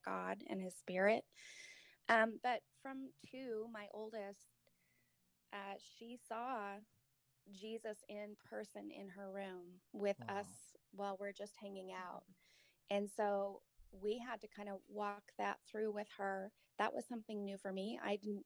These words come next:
Speaker 1: see
Speaker 2: Mm.
Speaker 1: anything in the Spirit ever. I still really haven't, but she did. And so I had to, and my husband, parent her and walk her through a journey that we're not necessarily familiar with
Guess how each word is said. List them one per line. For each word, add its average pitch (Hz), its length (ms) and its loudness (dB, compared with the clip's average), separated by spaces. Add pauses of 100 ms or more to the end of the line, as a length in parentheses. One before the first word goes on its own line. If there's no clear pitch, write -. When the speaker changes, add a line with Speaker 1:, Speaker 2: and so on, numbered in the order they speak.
(120)
Speaker 1:
see 196 360 0
Speaker 2:
Mm. - 20 4
Speaker 1:
anything 226 380 2
in 233 100 2
the 226 60 0
Spirit 233 460 4
ever. 262 400 4 (600)
I 202 40 10
still 226 300 6
really 208 320 4
haven't, 233 540 0 (580)
but 214 180 10
she 240 240 -4
did. 208 280 4 (340)
And 208 140 -2
so 208 180 2
I 220 100 4
had 208 240 -2 (160)
to, 214 360 2 (1080)
and 214 120 -2
my 202 120 0
husband, 240 540 0
parent 220 380 2 (100)
her 214 640 6 (500)
and 208 240 2
walk 202 300 4
her 214 80 0
through 214 240 0
a 202 60 4
journey 196 400 2
that 190 160 4
we're 202 160 4
not 214 260 0 (120)
necessarily 190 840 0 (280)
familiar 196 440 4
with 190 180 4